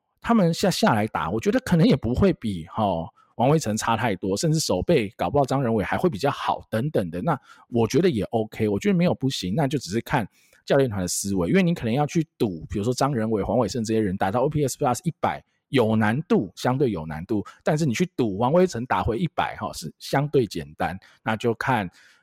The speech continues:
呃，教练团是长线、短线养成，或者是，哈，win now 等等的思维之间的取舍啦，我觉得是这样。但我觉得这个问题，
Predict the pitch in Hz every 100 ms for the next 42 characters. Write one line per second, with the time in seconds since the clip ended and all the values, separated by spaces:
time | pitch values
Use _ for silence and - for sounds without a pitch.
0 | - 113 113 113 180 170 127 120 139 -
1 | 107 120 160 123 107 87 92 139 110 95
2 | 98 92 104 - 95 107 104 131 117 127
3 | 113 101 95 82 85 127 151 - 135 151
4 | 151 156 98 - 104 107 98 - 120 110
5 | 90 110 110 110 98 - - 90 123 -
6 | 90 64 69 80 107 104 107 90 98 165
7 | 127 180 208 202 185 127